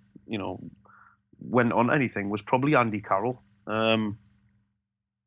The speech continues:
and then he was hamstrung somewhat by drink and gambling and,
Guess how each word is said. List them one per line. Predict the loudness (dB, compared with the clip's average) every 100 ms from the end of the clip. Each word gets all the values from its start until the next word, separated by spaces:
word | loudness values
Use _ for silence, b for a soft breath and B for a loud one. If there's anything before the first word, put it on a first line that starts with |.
| -2 B B 2
and | 6
then | 8
he | 8
was | 6 4
hamstrung | 4 4 2 2
somewhat | 2 2 0 0
by | 2 2 2
drink | 0 -2 -2 -8 -10
and | -10 -4
gambling | -2 -2 -4 -6
and, | -8 -12